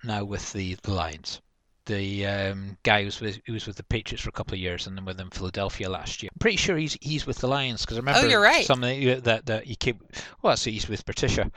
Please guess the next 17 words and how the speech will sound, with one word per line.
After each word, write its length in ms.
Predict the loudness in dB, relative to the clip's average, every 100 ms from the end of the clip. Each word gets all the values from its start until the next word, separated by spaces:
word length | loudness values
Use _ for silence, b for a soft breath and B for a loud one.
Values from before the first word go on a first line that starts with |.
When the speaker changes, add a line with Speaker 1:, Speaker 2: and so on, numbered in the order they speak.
| 0
Speaker 1:
So, 240 | 4 4
I 40 | 4
mean, 160 | 2
like, 200 | 2 0
yeah, 220 | 0 0 0
they, 300 | -6 0 2
they've 200 | 2 2
obviously 340 | 2 0 -4 -2
got 260 | 0 -2 2
a, 120 | 4
a, 300 | 4 4 -2 -2
a 20 | 0
running 260 | 0 -2
back 220 | -4 -6 -6
that's 160 | -6
capable, 420 | -4 -4 -6 -10 -10 _
but 320 | 2 4 4